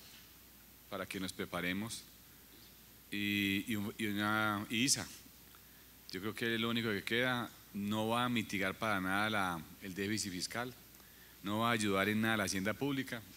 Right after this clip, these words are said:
pero eso ya está en el resorte de la, del, del tema del Ministerio de Hacienda para mitigar en parte ese, ese incendio de ciento dieciséis mil millones de dólares. Eh, eso es como el, como el elemento principal. Desde el punto de vista de la generación hidroeléctrica,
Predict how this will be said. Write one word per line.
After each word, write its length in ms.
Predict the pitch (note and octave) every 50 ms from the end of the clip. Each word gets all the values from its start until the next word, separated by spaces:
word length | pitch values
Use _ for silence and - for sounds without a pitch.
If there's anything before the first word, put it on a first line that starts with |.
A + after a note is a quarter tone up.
| - - - - - -
pero 180 | - A2+ G#2+ G#2
eso 140 | G2 F#2 A2
ya 120 | A2 G#2+
está 180 | G#2 - - A2
en 80 | G#2+
el 80 | A2 G2+
resorte 440 | G2+ F#2 E2 G2 F#2+ F2+ E2 - A2
de 140 | G#2+ G2+ F#2+
la, 260 | F#2 F2+ F2 E2+ D#2+ D2+ - - - - - - - - - - - - - - - - - - - - -
del, 320 | - G#2 G2+ F#2+ F#2+ F2+ D#2
del 220 | F2+ G2 F2+ E2+
tema 360 | - G#2+ G2+ G2+ G#2 G#2+ A2
del 260 | G#2 G#2 G2 F#2+ F2+
Ministerio 400 | F#2 F#2+ F#2+ F2+ - - G#2 G#2+
de 60 | G#2+ G2
Hacienda 360 | F#2 G2+ F#2+ F#2 F#2 - -
para 380 | - A2 G2 F#2 F2+ F2 E2+ D#2+ - - - - - -
mitigar 500 | A#2+ A#2 A2 - - A2+ F#2 G2 G2 G#2
en 100 | G#2 G2
parte 340 | - A#2 G#2+ G#2 - A#2 G2+
ese, 280 | F#2 A2 G#2+ G#2+ G#2 -
ese 160 | G#2 - A2+
incendio 600 | A2+ A2+ G#2+ - B2+ A#2+ G#2+ G#2 G#2 A2 A2 A2 G#2 - - - - - - - - - - - - - - - - - -
de 240 | - E2+ G2 F#2+ F2+
ciento 320 | - - G#2+ F#2 - A#2
dieciséis 220 | A2+ G2+ F#2 G2 F#2+
mil 80 | F#2
millones 220 | G2 G2 G#2 G#2 F#2+
de 80 | F#2+
dólares. 460 | F#2 F#2 F2 D#2+ D#2 D#2 - - - - - - - - - - - - - - - - - - - -
Eh, 340 | A#2 G#2+ G#2 G2+ G2+ G#2 -
eso 180 | - A2+ G#2+ B2
es 80 | A#2+ -
como 160 | - C3 B2
el, 220 | A2+ G#2+ G#2 G2+
como 200 | - - A#2 G#2+
el 60 | G#2
elemento 280 | G2+ G2+ G2+ G2 A#2+ A2
principal. 440 | A#2 A2+ F#2+ F#2+ G2 - C3+ A#2+ G#2
Desde 140 | G2+ G2 F#2
el 60 | D#2+
punto 160 | A#2 A2+ A2+
de 60 | C3
vista 160 | B2 - -
de 60 | C3+ B2
la 60 | A2+
generación 320 | A2 G#2+ G2 F#2 G#2 A2
hidroeléctrica, 640 | A#2+ A#2 A2 A2 A#2 A2+ A#2 C3 B2+ - B2 A2+ G2